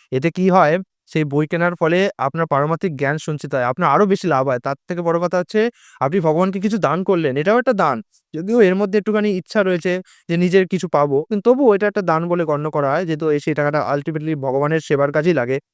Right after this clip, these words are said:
অর্ধেক টাকা বই বানানোর কাজে, অর্ধেক টাকা মন্দিরের সেবার কাজে। তো এটাও একটা দান। ঠিক আছে? এখানে আছে। আরো অনেক কিছুই পড়া আছে।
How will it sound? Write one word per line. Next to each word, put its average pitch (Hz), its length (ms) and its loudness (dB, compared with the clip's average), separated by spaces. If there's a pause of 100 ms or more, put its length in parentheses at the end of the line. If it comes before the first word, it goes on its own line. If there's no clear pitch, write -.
(120)
অর্ধেক 143 260 0
টাকা 160 180 0
বই 139 240 2
বানানোর 160 360 0
কাজে, 185 220 0
অর্ধেক 139 260 0
টাকা 147 200 0
মন্দিরের 143 360 -4
সেবার 131 200 -2
কাজে। 127 180 -6 (420)
তো - 40 -
এটাও 240 180 8
একটা 185 140 -2
দান। 127 220 -4 (1080)
ঠিক 214 80 6
আছে? 175 200 4 (540)
এখানে 185 280 -2
আছে। 135 220 -2 (640)
আরো 139 240 0
অনেক 156 200 -4
কিছুই 175 260 -2 (340)
পড়া 135 180 -4
আছে। 139 180 -8